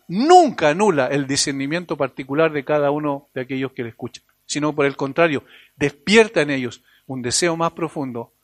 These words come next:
por ejercer esa capacidad que el Señor le dio, guiado por el Espíritu Santo. Mateo veintitrés ocho, el Señor le dice a los fariseos, "Porque vosotros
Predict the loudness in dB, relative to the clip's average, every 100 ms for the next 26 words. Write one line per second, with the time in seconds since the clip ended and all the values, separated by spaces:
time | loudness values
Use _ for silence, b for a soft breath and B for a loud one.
0 | _ _ _ _ _ _ _ 0 0 -6
1 | -10 -8 -6 -2 2 2 0 -2 -4 -2
2 | -2 -4 -4 -2 -4 -4 -10 -10 -12 -10
3 | -8 -8 -10 _ _ _ _ _ _ _
4 | _ -2 0 0 -4 -6 -8 -10 -10 -10
5 | -12 -12 _ _ _ _ _ _ _ _
6 | _ _ _ _ _ _ _ _ _ _
7 | _ _ _ _ _ _ _ _ _ _
8 | _ _ _ _ _ _ -8 0 4 6
9 | 4 0 -4 0 2 2 2 -2 -2 _
10 | -4 -4 -2 0 0 0 0 0 -2 -2
11 | -2 2 2 2 2 -2 0 0 4 4
12 | 4 2 0